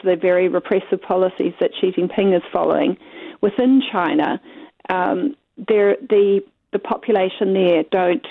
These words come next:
get the opportunity to understand what's going on in Hong Kong. It seem, might seem hard to imagine, you know, they're, they're side by side, but that's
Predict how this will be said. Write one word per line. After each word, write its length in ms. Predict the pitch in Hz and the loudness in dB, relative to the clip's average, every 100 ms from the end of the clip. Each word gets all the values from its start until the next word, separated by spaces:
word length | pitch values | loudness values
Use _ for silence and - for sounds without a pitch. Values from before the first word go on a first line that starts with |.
| - - | -8 -4
get 160 | 185 | 0
the 80 | 180 | -2
opportunity 1000 | 147 196 - 196 185 180 - - 175 - - - _ - | -2 -6 -2 0 0 -2 -2 0 -2 -4 -20 -20 _ -4
to 460 | 220 190 180 175 - - | 2 4 4 4 0 -2
understand 580 | 175 - - 180 180 | -6 -6 -2 -2 0
what's 200 | 175 - | -4 -6
going 320 | - 175 175 175 | -4 -2 -2 -2
on 160 | 175 | -2
in 80 | 165 | -2
Hong 180 | 180 180 | -2 -2
Kong. 240 | 196 180 | -2 0
It 100 | 190 - | 0 0
seem, 160 | 214 202 | 0 0
might 240 | 220 - | -2 -2
seem 100 | 214 | -4
hard 300 | 180 202 180 - | -2 -2 -4 -4
to 100 | 190 | -2
imagine, 400 | 196 185 180 175 | -2 -2 -2 0
you 60 | |
know, 120 | 170 | 2
they're, 180 | 170 170 - | 2 0 0
they're 140 | 175 165 - | -4 -2 -4
side 220 | 185 180 | -4 -2
by 140 | 175 - | -4 -2
side, 260 | 185 165 151 | -2 -2 -2
but 160 | 190 | -2
that's 220 | 214 202 | -2 -2